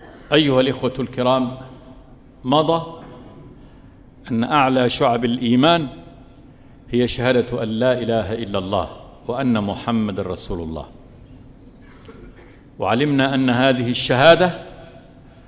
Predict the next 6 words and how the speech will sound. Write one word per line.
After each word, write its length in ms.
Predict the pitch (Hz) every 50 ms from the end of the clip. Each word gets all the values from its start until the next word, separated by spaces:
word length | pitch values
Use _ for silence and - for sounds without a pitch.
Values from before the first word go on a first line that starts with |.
| - - - - - - - -
لا 180 | - 120 139
تكون 400 | 139 - 143 123 - 147 127 123
حقا 380 | 117 - 151 156 - - - 143
من 220 | 131 127 131 123
قائلها 680 | 120 - 123 123 123 131 139 139 139 117 123 139 156 151 - - - - - - - - - - - - -
مقبولة 640 | 110 110 - - 135 131 147 170 185 180 185 175